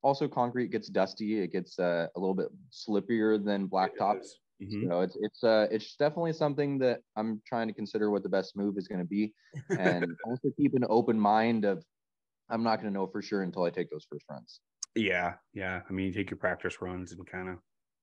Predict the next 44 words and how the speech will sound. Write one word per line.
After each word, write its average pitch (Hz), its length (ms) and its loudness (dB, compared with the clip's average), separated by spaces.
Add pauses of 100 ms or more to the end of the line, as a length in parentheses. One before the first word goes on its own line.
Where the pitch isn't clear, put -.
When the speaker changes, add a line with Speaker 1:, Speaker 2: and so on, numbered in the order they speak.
(240)
Speaker 2:
see - 200 -8
what's 92 160 -6
Speaker 1:
Yeah. - 60 -12
Speaker 2:
going 95 120 -8 (160)
on 92 140 -10
with 95 120 -4
it. - 100 -4
Uh, 107 100 4
that's 117 280 4
the 110 80 -12
thing 104 200 0
between 95 320 0
concrete 95 600 0
and 92 300 -2 (540)
asphalt, 90 600 0
um, 90 300 0
the 95 80 -2
porousness, - 840 0 (180)
right? 90 320 -2
So 90 280 0
Speaker 1:
Mm-hmm. - 80 -2
Speaker 2:
asphalt, 92 540 2
there's 95 260 -2
always 95 360 4
gonna 90 160 -2
have 90 240 -2
air 92 160 4
voids, 90 560 -2 (100)
right? 101 160 0
Because 95 220 -4
we 95 120 0
roll 92 420 4
it 90 180 0
and 92 180 -4
compress - 440 -4
it 98 180 -4
and 92 180 -6
mash 92 340 -4
these 92 200 -10
hard 90 320 -2
materials 90 540 -8
down. 90 320 -6 (420)
Where 95 140 2
concrete, 98 640 0